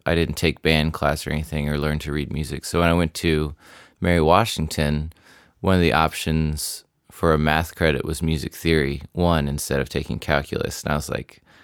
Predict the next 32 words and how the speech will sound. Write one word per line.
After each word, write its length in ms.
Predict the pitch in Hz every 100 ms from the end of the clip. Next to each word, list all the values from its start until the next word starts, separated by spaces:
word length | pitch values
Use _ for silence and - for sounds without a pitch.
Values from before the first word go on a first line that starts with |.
| - _ -
"Okay, 540 | 98 107 85 69 73 95 _ _ -
that 320 | 90 92 -
sounds 680 | - 82 78 78 71 - - _ _ _ _
like 200 | - 78
a 40 | 71
good 240 | 78 78
plan." 340 | - 80 76 71 76 - -
<laughs> 140 | - - -
So 160 | - 113
I 60 |
took 240 | 110 127 -
that 240 | 98 107
and 120 | 104
I 100 | 104
really 260 | 92 95 92
enjoyed 360 | 87 82 90
it. 160 | 92 -
And 120 | 92
then 80 | 90
I 140 | 85
took, 360 | 80 - - - - _
you 80 | -
know, 100 | 80
I 140 | 76 73 - _ - -
continued 440 | 87 - 90 87
to 80 | 80
take 240 | - 85
the 80 | -
series 560 | - 80 82 82 85 78
and 80 | 82
ended 240 | 80 69
up 120 | 73